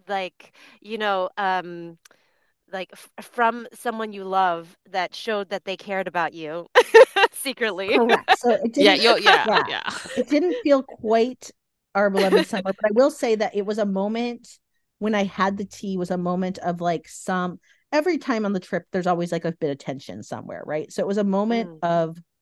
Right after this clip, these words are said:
Speaker 2: some, we had just come out of some tension where I was dealing with, and again, when, like,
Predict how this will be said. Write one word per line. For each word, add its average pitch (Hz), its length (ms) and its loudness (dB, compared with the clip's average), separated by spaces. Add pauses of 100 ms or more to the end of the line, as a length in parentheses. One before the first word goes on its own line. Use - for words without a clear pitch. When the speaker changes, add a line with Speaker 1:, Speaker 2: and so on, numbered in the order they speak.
(220)
Speaker 2:
some, 180 520 0
we 196 160 -2
had 190 160 0
just 214 260 -4
come 226 220 -6
out 170 180 0
of 170 120 -2
some 175 220 -6
tension 254 640 -6
where 185 300 -2
I 170 100 0
was 170 200 -4
dealing 175 400 -4
with, 165 240 -6
and 185 100 -6
again, 196 300 -2
when, 175 220 -6
like, 165 340 -4